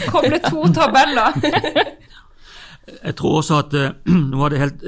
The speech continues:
Speaker 2: grunnleggende motivasjonen, eh, for at vi for eksempel bruker R, altså det er på ingen måte det letteste statistikkprogrammet å bruke, tvert imot. Eh, men det oppfyller det grunnleggende kravet om åpen kildekode.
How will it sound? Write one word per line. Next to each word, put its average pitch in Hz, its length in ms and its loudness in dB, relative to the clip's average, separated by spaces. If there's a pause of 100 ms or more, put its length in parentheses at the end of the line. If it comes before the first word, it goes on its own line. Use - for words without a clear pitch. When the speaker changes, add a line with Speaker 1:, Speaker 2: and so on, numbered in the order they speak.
Speaker 2:
grunnleggende 139 640 -2
motivasjonen, 120 960 -4
eh, 123 440 -6 (160)
for 160 380 -2
at 113 120 -10
vi 131 160 -8
for 139 120 -8
eksempel 135 360 -4
bruker 123 420 -6
R, 113 220 -6 (400)
altså 123 180 -4
det 165 200 -2 (100)
er 175 100 -4
på - 120 -6 (100)
ingen 170 260 -2
måte 113 320 -6
det 107 100 -4
letteste 107 520 -10
statistikkprogrammet 107 800 -6
å 95 80 -10
bruke, 104 260 -6
tvert - 320 -8
imot. 113 320 -10 (640)
Eh, 147 300 0
men 196 400 0 (140)
det 175 340 -4
oppfyller 131 480 -4
det 151 100 -2 (220)
grunnleggende 147 680 -2
kravet 123 400 -4
om - 80 -8
åpen 131 360 -6
kildekode. 117 560 -8